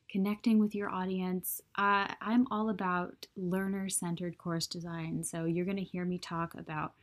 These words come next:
really getting to know your peeps and building a tribe around you of people who are really excited about your content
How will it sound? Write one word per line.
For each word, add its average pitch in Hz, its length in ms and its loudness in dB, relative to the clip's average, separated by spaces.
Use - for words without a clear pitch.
really 254 240 6
getting 262 260 10
to 247 140 8
know 240 120 8
your 233 160 4
peeps - 540 0
and 180 400 0
building 214 340 4
a 208 60 2
tribe 180 560 -2
around 170 460 0
you 170 100 -2
of 165 140 -6
people 175 240 -4
who 165 120 -6
are 165 120 -4
really 247 340 2
excited 196 480 -4
about 180 220 -4
your 180 80 -6
content 165 680 -6